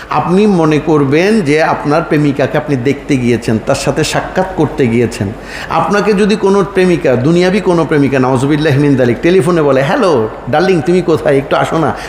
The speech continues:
নোংরে বসে একটু খাই, তোমাকে কতদিন দেখিনি।"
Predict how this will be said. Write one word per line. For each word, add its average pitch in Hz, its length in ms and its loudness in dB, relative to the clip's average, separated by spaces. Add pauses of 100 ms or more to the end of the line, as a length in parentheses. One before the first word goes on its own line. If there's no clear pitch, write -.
(100)
নোংরে 175 360 4
বসে 151 180 2
একটু 156 160 -2
খাই, 139 360 0
তোমাকে 143 340 0
কতদিন 165 400 0
দেখিনি।" 127 460 0